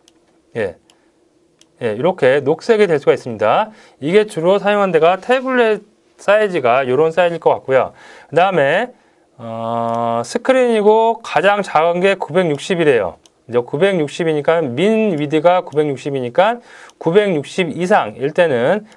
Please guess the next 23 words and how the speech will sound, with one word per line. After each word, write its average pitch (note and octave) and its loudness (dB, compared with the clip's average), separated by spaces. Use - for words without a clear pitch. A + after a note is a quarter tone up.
바탕이 F3 -2
파란색이고 F#3 -2
글자가 C#3+ 0
하얀색입니다. E3 0
그래서 B2+ 0
좀 F#3 -2
키워볼게요. G3 0
키우면 F3 0
이렇게 B2+ -2
파란색이 F#3 0
되죠. A2 -2
그죠? B2+ 0
요게 D#3 0
피씨 - -8
환경일 F#3 -2
때 E3 2
브라우저가 B2+ 0
이렇게 A#2 -10
될 G2+ -8
수 - -10
있을 - -10
것 A#2 -6
같습니다. G2+ -4